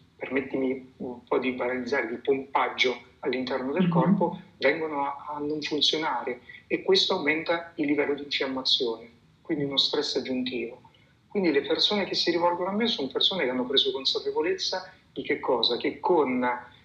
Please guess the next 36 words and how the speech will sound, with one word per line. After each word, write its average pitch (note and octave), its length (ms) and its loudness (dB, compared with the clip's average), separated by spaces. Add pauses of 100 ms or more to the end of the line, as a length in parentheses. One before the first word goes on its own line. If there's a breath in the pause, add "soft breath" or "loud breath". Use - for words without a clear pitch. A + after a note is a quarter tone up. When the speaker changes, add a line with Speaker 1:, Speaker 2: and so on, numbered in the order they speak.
(180 loud breath)
Speaker 1:
attività C#3+ 680 -2
ortodosse, C3+ 680 4
un D#3+ 60 -4
po' G3+ 140 -4
quello D#3+ 240 0
che C#3+ 360 0
è - 200 -6
capi-, E3+ 320 -4
è - 140 -14
capitato B2+ 440 -2
a B2 80 0
me, C3 340 -2 (300 soft breath)
eh, B2 320 -6
vent'anni B2+ 460 0
fa, - 360 -6 (240 loud breath)
non D3+ 120 2
riescono C3+ 500 2
a A#2 60 -4
risolvere A#2+ 720 2 (200)
il C#3 200 0
problema, B2+ 420 2
non D3+ 140 0
riescono E3+ 460 2
a, B2 220 -4 (160)
il B2 120 -6
problema B2 360 2
del B2 260 4
loro B2+ 220 4
stress F#3 520 2
e - 60 -4
soprattutto F3 480 0
non C#3+ 80 4
riescono D3 520 0 (300 loud breath)
ad C3+ 160 2
essere C#3 320 4
attori B2 600 2